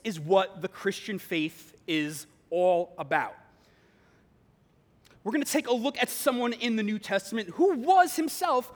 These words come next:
a big beneficiary of some big-time grace. The Apostle Paul first shows up in history not as Paul, but as a man named Saul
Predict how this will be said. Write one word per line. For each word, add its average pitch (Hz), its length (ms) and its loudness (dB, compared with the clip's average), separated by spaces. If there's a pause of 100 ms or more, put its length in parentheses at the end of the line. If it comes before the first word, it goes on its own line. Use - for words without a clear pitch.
(400)
a 226 80 2
big 285 440 -2
beneficiary 170 840 0
of 165 280 0
some 160 340 -4
big-time 147 800 -4 (200)
grace. - 540 -10 (1800)
The 214 120 2
Apostle 285 520 0
Paul 240 380 4
first 302 400 2
shows 277 420 2
up 247 160 0
in 214 80 -4
history 185 460 -2
not 285 300 6
as 269 300 2
Paul, 165 560 4 (240)
but 220 320 4
as 202 300 6
a 175 80 2
man 254 320 2
named 226 240 -2
Saul 220 500 0